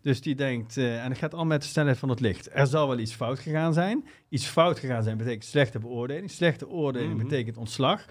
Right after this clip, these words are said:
Speaker 1: Ontslag betekent geen eten, dood.
Speaker 2: Oorzaak, gevolg.
Speaker 1: Ja, dus uiteindelijk is elke stress is angst voor de dood. Dus ik zou heel veel mensen ook willen uitnodigen. Nou, daar zijn natuurlijk Dutch Matrix wa-, kijkers allemaal wakker.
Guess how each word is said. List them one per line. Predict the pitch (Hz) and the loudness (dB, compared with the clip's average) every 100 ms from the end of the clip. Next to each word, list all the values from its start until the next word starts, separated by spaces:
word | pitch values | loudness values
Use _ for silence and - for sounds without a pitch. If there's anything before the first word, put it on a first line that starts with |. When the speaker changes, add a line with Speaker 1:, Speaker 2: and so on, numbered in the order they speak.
| - | -18
Speaker 1:
Ontslag | - 123 - 175 131 | -6 -4 2 2 2
betekent | 123 123 101 | -2 -4 -4
geen | 120 | -6
eten, | 113 151 147 120 | 0 0 0 0
dood. | 113 87 - - - | 0 -2 -14 -20 0
Speaker 2:
Oorzaak, | 151 139 135 | 4 4 2
gevolg. | 113 117 131 127 - - _ | -4 -4 -4 -4 -8 -20 _
Speaker 1:
Ja, | 151 117 | 0 2
dus | 131 | 0
uiteindelijk | 156 185 208 226 | 0 2 2 2
is | 151 - | -2 -2
elke | 202 233 156 | 0 0 0
stress | - 160 196 156 | -6 -2 -2 -2
is | 139 | -4
angst | 139 110 | -2 0
voor | - | 0
de | 120 | 4
dood. | 175 120 90 - - - _ | 6 6 4 -12 -20 -20 _
Dus | 156 | -4
ik | 147 - | 0 0
zou | - 170 | 4 4
heel | 151 226 240 | 4 0 0
veel | 170 | 0
mensen | 175 175 151 | -2 -2 -2
ook | 139 | 2
willen | 131 - | 2 2
uitnodigen. | - 233 175 117 101 101 180 | 0 0 0 -2 -4 -2 -2
Nou, | 120 110 | -2 -4
daar | 113 | -4
zijn | 127 113 | 0 0
natuurlijk | 110 127 107 | 0 0 2
Dutch | 117 107 | 2 4
Matrix | 123 147 135 - | 4 4 2 -2
wa-, | 123 113 110 107 | -2 0 0 0
kijkers | 117 104 | 0 0
allemaal | 120 104 101 | -2 0 2
wakker. | 160 139 139 | 0 -2 -12